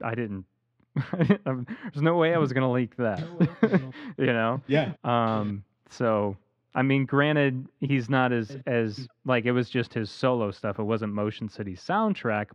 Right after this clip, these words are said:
Speaker 1: but at the time, Motion City wasn't a thing.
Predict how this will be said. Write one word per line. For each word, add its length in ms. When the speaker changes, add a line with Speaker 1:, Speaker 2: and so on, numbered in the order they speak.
Speaker 1:
but 380
at 120
the 80
time, 320
Motion 400
City 580
wasn't 340
a 40
thing. 540